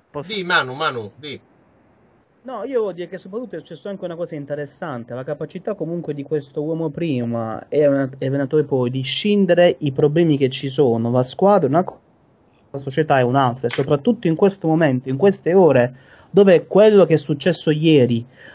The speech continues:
Speaker 1: avrebbe potuto avere delle forti ripercu-, di, di, ripercussioni sul rendimento del Foggia, invece oggi non è avvenuto. Cioè, il lavoro mentale che quest'uomo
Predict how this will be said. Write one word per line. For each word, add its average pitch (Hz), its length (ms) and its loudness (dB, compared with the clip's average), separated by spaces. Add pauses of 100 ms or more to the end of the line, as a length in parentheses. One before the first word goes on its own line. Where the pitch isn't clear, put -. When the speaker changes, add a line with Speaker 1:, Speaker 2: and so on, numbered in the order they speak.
(140)
Speaker 1:
avrebbe 160 360 2
potuto 147 240 0
avere 160 220 4
delle 143 140 6
forti 170 280 2
ripercu-, 139 300 2
di, 143 240 -4
di, 143 100 -4
ripercussioni 143 960 0
sul 131 100 2
rendimento 139 460 4
del 185 140 4
Foggia, 131 360 0
invece 139 240 2
oggi 147 220 0
non 120 120 0
è 117 40 0
avvenuto. 120 560 2
Cioè, 160 300 4
il 151 80 4
lavoro 190 420 4
mentale 147 720 2
che 131 140 -10
quest'uomo 135 720 2